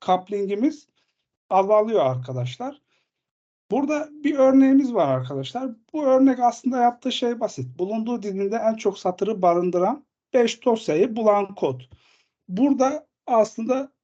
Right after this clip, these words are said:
bu kod birden çok dönüşümden oluşuyor ve, e, bir dönüşümün sonucu başka bir dönüşümün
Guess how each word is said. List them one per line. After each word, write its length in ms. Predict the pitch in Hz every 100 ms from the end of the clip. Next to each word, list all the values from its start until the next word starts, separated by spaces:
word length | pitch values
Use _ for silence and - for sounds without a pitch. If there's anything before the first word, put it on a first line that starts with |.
| _
bu 260 | 180 180 269
kod 280 | 247 277 285 _
birden 400 | 190 233 247 240
çok 420 | 240 262 262 165
dönüşümden 640 | 175 185 190 208 202 214
oluşuyor 500 | 190 135 123 127 143
ve, 260 | 151 226 240 _ _ _ _ -
e, 460 | 185 170 165 165 165
bir 220 | 240 208
dönüşümün 520 | 220 220 220 220 220
sonucu 460 | 214 240 196 160 262
başka 380 | 240 - 233 226
bir 180 | 220
dönüşümün 640 | 202 202 202 214 269 277 _